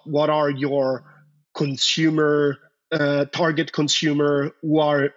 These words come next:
the people in that market that can be passionate about the product? For instance, now, of course, consumers, uh, being more and more used to travel around the globe, they, they like to experience different products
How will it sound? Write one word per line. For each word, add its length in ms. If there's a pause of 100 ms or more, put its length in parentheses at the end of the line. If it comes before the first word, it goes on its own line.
the 120
people 600 (100)
in 220
that 220
market 400
that 160
can 220
be 240
passionate 760 (120)
about 300
the 80
product? 520 (340)
For 120
instance, 440
now, 340 (840)
of 160
course, 360 (180)
consumers, 840
uh, 200 (480)
being 340
more 240
and 80
more 240
used 440
to 220 (300)
travel 600 (140)
around 380
the 80
globe, 540 (920)
they, 240 (100)
they 160
like 440
to 160
experience 720
different 500
products 640